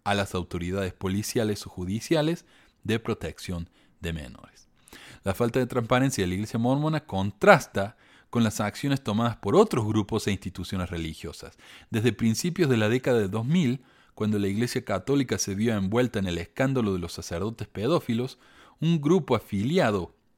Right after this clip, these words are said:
publica anualmente la cantidad de informes relacionados con el abuso que los obispos católicos hacen a las autoridades. Pero la negativa de la iglesia mormona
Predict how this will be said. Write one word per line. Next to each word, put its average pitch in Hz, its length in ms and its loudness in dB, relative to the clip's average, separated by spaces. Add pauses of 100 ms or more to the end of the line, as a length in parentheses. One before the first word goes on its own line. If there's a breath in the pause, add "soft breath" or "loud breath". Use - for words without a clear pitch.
(120)
publica 113 560 2
anualmente 127 800 2 (280 loud breath)
la 147 140 -2
cantidad 120 440 2
de 127 80 2
informes 117 460 0
relacionados 98 640 -2
con 98 160 -2
el 87 100 -2
abuso 127 640 -2 (360 soft breath)
que 131 140 2
los 143 180 0
obispos 104 380 -4
católicos 107 720 -6
hacen 92 440 -6 (360)
a 98 100 -4
las 92 200 -4
autoridades. - 800 -14 (640)
Pero 110 180 6
la 107 80 4
negativa 107 600 4
de 95 80 2
la 87 100 -4
iglesia 101 320 -2
mormona 90 480 0